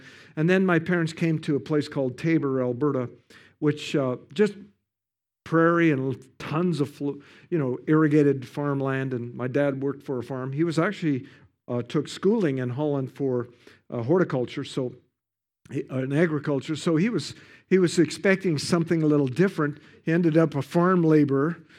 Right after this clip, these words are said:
and, uh, it wasn't quite what he expected. And, and my mother,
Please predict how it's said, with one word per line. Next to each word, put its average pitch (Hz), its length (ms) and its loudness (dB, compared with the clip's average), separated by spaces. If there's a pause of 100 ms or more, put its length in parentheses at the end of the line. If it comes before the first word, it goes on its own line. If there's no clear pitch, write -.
(260)
and, 143 340 2
uh, 139 320 0
it 151 80 -4
wasn't 147 360 -2
quite 147 300 -4
what 139 160 -2
he 131 60 0
expected. 143 440 -4
And, 165 180 -4
and 185 300 -2 (220)
my 175 140 2
mother, 180 340 4